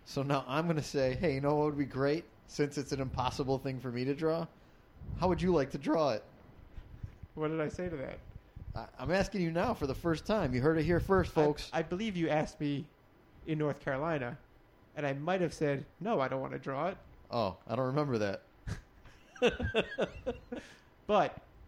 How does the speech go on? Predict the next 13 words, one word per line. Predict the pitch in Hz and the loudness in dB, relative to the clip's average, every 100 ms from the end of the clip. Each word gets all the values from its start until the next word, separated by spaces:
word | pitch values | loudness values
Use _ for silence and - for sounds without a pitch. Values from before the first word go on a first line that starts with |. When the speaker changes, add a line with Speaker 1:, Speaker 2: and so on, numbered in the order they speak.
| - | -8
Speaker 2:
if | 147 | -4
you're | |
putting | 139 180 | 0 2
me | 180 | 2
on | 160 | 2
the | |
spot, | 147 - 147 185 - - - - - - - - - | 0 0 2 2 0 -12 -20 -20 -20 -20 -20 -10 -2
when | 151 | 2
would | 170 | 2
it | 156 | 0
be | 143 | 0
due? | 139 139 110 - _ _ - - - - - - - - - - - - - | 0 0 -2 -10 _ _ -20 -20 -20 -20 -20 -20 -20 -20 -20 -20 -20 -20 -20
Speaker 1:
Um, | 82 85 80 82 80 82 82 | -14 -12 -10 -12 -12 -12 -12